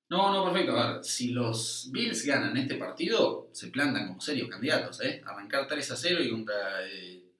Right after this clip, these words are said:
tres decentes rivales, sobre todo lo-, los Rams, un muy buen rival. Eh, sí, sí, claramente se, se plantan como uno de los mejores equipos de su conferencia.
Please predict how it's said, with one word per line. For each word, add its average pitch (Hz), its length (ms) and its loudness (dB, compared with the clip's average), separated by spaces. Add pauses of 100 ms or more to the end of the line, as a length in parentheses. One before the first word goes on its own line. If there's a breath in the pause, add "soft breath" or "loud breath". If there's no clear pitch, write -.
(100)
tres 113 500 -6
decentes 123 420 -2
rivales, 151 420 2
sobre 143 220 -8
todo - 220 0
lo-, - 180 -6
los - 160 -10
Rams, 127 260 0
un 95 200 -10
muy 120 160 2
buen 120 160 2
rival. 131 420 2 (1000)
Eh, 95 920 -4 (540)
sí, 143 260 -2
sí, 127 360 -2
claramente 117 460 -2
se, - 180 -10
se - 140 -14
plantan 117 360 -4
como 98 160 -10
uno 95 100 -10
de 90 60 -6
los - 120 -12
mejores - 300 -8
equipos - 280 -10
de - 60 -16
su - 80 -18
conferencia. - 460 -2